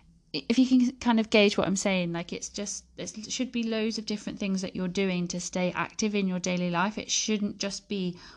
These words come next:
one hour three times a week or one hour five times a week where you plot out exercise and for the rest of the time you are very stagnant.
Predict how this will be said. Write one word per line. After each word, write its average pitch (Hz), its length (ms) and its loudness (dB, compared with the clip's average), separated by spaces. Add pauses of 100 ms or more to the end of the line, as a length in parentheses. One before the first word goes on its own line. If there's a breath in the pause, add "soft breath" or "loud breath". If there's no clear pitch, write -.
one 196 480 0
hour 185 640 -4
three 196 340 -4
times 180 400 -4
a 175 60 -8
week 185 400 -6
or 185 160 -4
one 180 360 -2
hour 175 260 -6
five 190 340 0
times 170 320 -2
a 170 40 -4
week 170 280 -6
where 175 100 0
you 175 220 -2
plot - 320 -2
out 185 200 0
exercise 175 720 -6 (320 loud breath)
and 185 140 -6
for 180 60 -8
the 180 160 0
rest 190 320 -4
of 190 100 -4
the 185 80 0
time 180 400 2
you 175 160 0
are 170 80 0
very 180 240 0
stagnant. 208 580 0